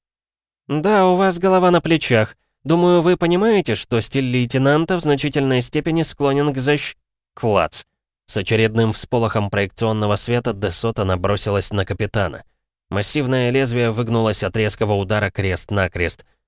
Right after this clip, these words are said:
Де Сото не задействовала рваный шаг, потому что находилась совсем рядом с Дент. Она в мгновение ока оказалась на капитане. Оружие с визгом обрушилось.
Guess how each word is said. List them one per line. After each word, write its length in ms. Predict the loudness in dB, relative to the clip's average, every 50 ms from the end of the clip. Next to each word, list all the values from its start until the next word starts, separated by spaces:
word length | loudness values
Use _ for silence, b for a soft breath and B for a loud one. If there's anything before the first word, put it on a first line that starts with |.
| _ -4
Де 160 | -2 0 0
Сото 320 | 2 0 0 0 0 0
не 140 | 0 0 0
задействовала 760 | 0 0 -2 -2 -2 -2 -2 -2 -2 -2 -2 0 0 2 0
рваный 360 | 0 2 0 0 0 0 -2 -4
шаг, 280 | -2 -2 -2 -2 -2 _
потому 280 | -6 -6 -4 -4 -4
что 180 | -6 -4 -4 -4
находилась 460 | -4 -2 -4 -4 -4 -2 -2 -2 -2
совсем 380 | -2 -4 -4 -2 -4 -4 -2 -2
рядом 280 | -2 -2 -2 -4 -6
с 80 | -6 -4
Дент. 340 | -2 -2 -2 -2 -4 -8 _ _ _ _ _ _ _ _
Она 180 | -4 -2 -2 -2
в 100 | -2 -2
мгновение 680 | -2 -2 -2 0 0 0 0 0 0 0 0 0 -2 0 -2
ока 260 | -4 -2 0 -2 -2
оказалась 560 | 0 -2 -2 -2 0 0 0 0 -2 -2 -2
на 120 | -2 -2
капитане. 600 | -2 -4 -6 -6 -6 -4 -2 -4 -2 -4 -8 -12 -14 _ _ _ _ _ _ _
Оружие 420 | -4 -2 -2 0 0 0 0 0 0
с 120 | -2 -2
визгом 400 | -2 -4 -4 -2 -4 -4 -4 -4 _
обрушилось. 760 | -10 -8 -4 -2 -2 -2 -2 -4 -4 -4 -6 -4 -6 -6 -8